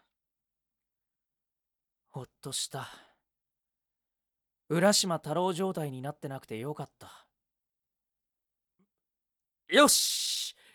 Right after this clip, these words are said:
無事解決したことだし、現実にも問題なさそうだし、家に帰るとするか。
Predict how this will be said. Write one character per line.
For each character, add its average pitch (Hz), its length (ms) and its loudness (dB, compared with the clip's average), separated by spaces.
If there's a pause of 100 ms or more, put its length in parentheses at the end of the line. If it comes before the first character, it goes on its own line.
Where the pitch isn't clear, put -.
(720)
無 220 240 4
事 294 220 4
解 285 240 8
決 285 260 0
し - 120 0
た 262 140 4
こ 240 120 -2
と 247 80 4
だ 208 100 4
し、 117 240 -2 (760)
現 135 300 -2
実 190 200 -4
に 196 100 0
も 139 120 -2
問 123 240 -4
題 156 160 -2
な 151 120 -4
さ 151 100 -6
そ 160 160 -4
う - 20 -6
だ 120 80 -6
し、 90 240 -8 (1300)
家 135 280 -2
に 123 160 -8 (100)
帰 180 200 2
る 151 120 -2
と 101 120 -14
す - 120 -10
る 110 80 -8
か。 - 240 -14